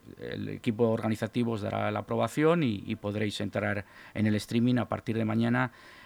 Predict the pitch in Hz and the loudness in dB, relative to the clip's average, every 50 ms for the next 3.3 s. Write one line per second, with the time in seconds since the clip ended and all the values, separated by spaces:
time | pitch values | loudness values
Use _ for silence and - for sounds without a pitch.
0 | - - - - 104 104 110 104 107 104 98 101 101 101 - 127 120 123 120 117 | -20 -12 -6 -2 0 2 2 2 2 0 0 -2 -2 -2 0 2 2 4 4 4
1 | 120 123 - 123 113 - 110 104 98 - - - 127 127 - 127 123 127 131 131 | 2 2 0 -4 -4 -2 -2 -2 -2 -2 0 2 2 2 2 2 2 2 2 2
2 | 131 123 113 107 - - 127 123 127 120 131 123 117 110 110 107 - - 107 113 | 2 2 0 0 0 2 2 2 2 2 0 0 0 0 0 -2 -2 0 2 4
3 | 127 139 147 156 170 190 | 4 6 6 4 2 2